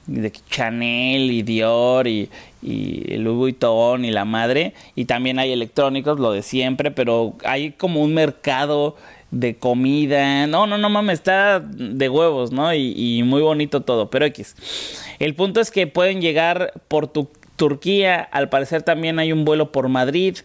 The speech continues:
Eh, hay otro de México, Londres, Londres, eh, Doha, que Doha es la, la capital. Y bueno, ot-, otro dato, eh, que, que ahorita les voy a comentar es que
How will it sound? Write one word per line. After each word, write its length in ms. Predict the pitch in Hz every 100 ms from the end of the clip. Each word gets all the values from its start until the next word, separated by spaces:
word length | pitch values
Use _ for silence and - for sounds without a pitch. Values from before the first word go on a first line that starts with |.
| - - - - -
Eh, 480 | 131 139 131 131 -
hay 280 | 147 180 180
otro 360 | 196 196 202 196
de 100 | 156
México, 520 | 160 165 180 160 151
Londres, 560 | 156 180 175 151 170
Londres, 560 | 147 147 151 147 151 -
eh, 600 | 127 127 120 117 113 107
Doha, 640 | 98 117 160 160 147 165 - _
que 160 | - 107
Doha 320 | 110 - 120
es 120 | 117
la, 360 | 117 107 87 - - - -
la 220 | - 120 -
capital. 720 | 117 - 120 - 135 160 - - - - - - -
Y 160 | 147
bueno, 300 | 147 143 113 - 110
ot-, 260 | 143 147 -
otro 340 | 151 147 180
dato, 520 | 160 151 - 185 254 - _ _ _ -
eh, 380 | 107 101 85 - -
que, 200 | - 107
que 140 | - 107
ahorita 240 | 107 131
les 140 | 120 110
voy 120 | 117
a 80 | 110
comentar 440 | 107 107 107 127
es 160 | 117
que 120 | -